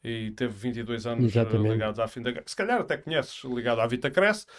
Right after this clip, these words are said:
Speaker 1: eh, e eu perguntei-lhe como é que era a questão da contratação, afinal, como é que é isto da contratação? Eh, e ele, eh, d-, disse-me muito sinceramente que, de facto, na altura de, dos picos, eh, tinham que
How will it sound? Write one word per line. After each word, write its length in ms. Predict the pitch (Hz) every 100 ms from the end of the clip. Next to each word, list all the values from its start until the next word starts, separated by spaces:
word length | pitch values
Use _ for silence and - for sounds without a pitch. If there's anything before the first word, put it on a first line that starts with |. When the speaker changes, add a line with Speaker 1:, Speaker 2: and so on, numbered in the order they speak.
| - - - -
Speaker 1:
eh, 360 | 143 147 143
e 100 | 151
eu 100 | 175
perguntei-lhe 560 | 170 185 208 214 294 247
como 180 | - 143
é 60 |
que 100 | 127
era 180 | 131 127
a 40 |
questão 260 | 127 - 123
da 100 | 123
contratação, 640 | 135 127 127 160 - 254
afinal, 460 | 165 - 151 139 -
como 200 | _ 160
é 80 | 160
que 120 | 151
é 80 | 156
isto 180 | 160 -
da 80 | 156
contratação? 640 | 156 147 147 180 226 - - - - - -
Eh, 260 | 135 131 131
e 200 | 135 131
ele, 440 | 135 160 151 123 -
eh, 280 | 107 135 127
d-, 180 | 135 135
disse-me 440 | 123 135 - 131 123 120 127 131
muito 640 | 143 131 135 123 - 113 110
sinceramente 680 | 135 117 135 127 127 139 -
que, 80 | -
de 120 | -
facto, 360 | - 147 - 147
na 100 | 143
altura 560 | 143 143 151 143 131 123
de, 260 | 139 139 127
dos 200 | 160 -
picos, 540 | 156 156 151 - -
eh, 280 | - - - - -
tinham 260 | 143 135
que 180 | 127